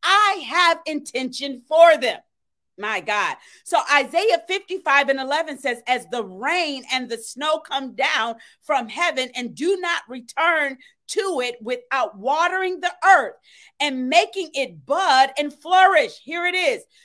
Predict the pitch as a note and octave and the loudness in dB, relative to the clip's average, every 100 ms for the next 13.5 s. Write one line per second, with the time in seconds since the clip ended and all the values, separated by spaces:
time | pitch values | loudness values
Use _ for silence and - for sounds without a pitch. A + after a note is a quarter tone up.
0 | _ _ - - F4+ G4+ C#4 D4 D4 C4 | _ _ -10 0 2 2 2 4 4 2
1 | C4+ F#3 F#3+ E4 F#4+ G4 - - - F#4+ | -10 -10 -8 -2 -2 -2 -8 -12 -2 0
2 | G#4 A4 G4+ D#4+ _ D#4+ D#4 D#4+ B3 D#4 | 2 0 -2 -8 _ 0 4 4 0 -10
3 | - - D4+ B3+ B3 A#3+ A#3+ C4 F#3+ F3+ | -8 -2 0 2 0 -2 -4 -6 -6 -2
4 | A3 G#3+ A3 - B3 B3+ A#3+ C#4 C#4+ F4 | 0 0 -2 -6 -4 -2 -2 -4 -4 -4
5 | F#4+ D#4 G#3+ - _ _ _ _ _ _ | -2 0 -2 -6 _ _ _ _ _ _
6 | _ _ - - - G#4+ G#4+ A4+ - G4 | _ _ -14 -10 -4 4 4 2 -2 -4
7 | D4 F#4 F#4+ E4+ D4+ F4+ G4 G4+ F#4 D#4+ | -2 0 2 2 4 8 10 12 12 10
8 | B3+ F#3 C#3 _ _ F3 E4+ E4 G#3 F4 | 6 -2 -10 _ _ 2 2 2 2 6
9 | D#4+ D#4 - D#4 F#4 A4 G#4+ D#4+ D#4+ D#4 | 6 4 -4 0 2 2 -4 -4 -4 0
10 | D#4 D4 C4+ E4+ G4+ C#4 - _ _ _ | -2 -2 -2 0 0 -2 -6 _ _ _
11 | _ - G4+ - D#4+ E4+ C#4+ C4+ D4 - | _ -4 -4 -4 -4 -4 -2 0 -2 -2
12 | D#4+ D4 C#4 C#4 C#4 D4 C#4 D4+ D#4 - | -12 -12 -8 -6 -6 -6 -6 -6 -8 -4
13 | G#4 F#4+ - C#4 D#3+ | -4 -4 -12 -12 -12